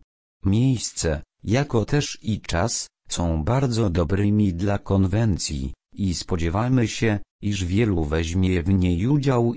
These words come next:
i otrzyma od Pana obfite błogosławieństwa.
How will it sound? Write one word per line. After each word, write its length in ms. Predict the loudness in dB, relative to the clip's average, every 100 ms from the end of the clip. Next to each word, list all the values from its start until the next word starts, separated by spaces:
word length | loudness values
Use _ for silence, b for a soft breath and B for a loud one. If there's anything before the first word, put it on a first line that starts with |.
| -4
i 180 | -4 -2
otrzyma 560 | -2 -2 0 2 0
od 180 | -2 -4
Pana 460 | -4 -2 0 0 0
obfite 680 | -2 -2 -4 -2 0 0
błogosławieństwa. 1500 | 0 0 2 2 0 0 0 0 0 0 -2 -6 -10 -12 -12